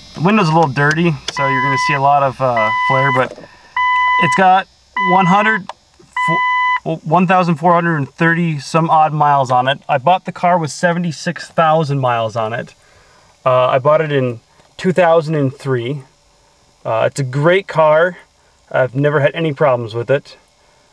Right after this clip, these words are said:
And, um, yeah. So anyways,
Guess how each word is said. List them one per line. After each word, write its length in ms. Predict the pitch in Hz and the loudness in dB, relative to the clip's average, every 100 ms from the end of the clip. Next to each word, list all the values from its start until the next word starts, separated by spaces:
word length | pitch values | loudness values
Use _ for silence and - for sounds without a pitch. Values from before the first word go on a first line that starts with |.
| _ _ _ | _ _ _
And, 380 | 135 123 123 120 | -2 -2 -2 0
um, 480 | 120 117 113 113 110 _ _ _ _ _ _ | 2 2 -2 -8 -14 _ _ _ _ _ _
yeah. 280 | 175 226 180 - _ _ _ - | 0 2 2 -6 _ _ _ -14
So 160 | - 202 | 0 2
anyways, 480 | 220 143 123 - | 4 2 0 -8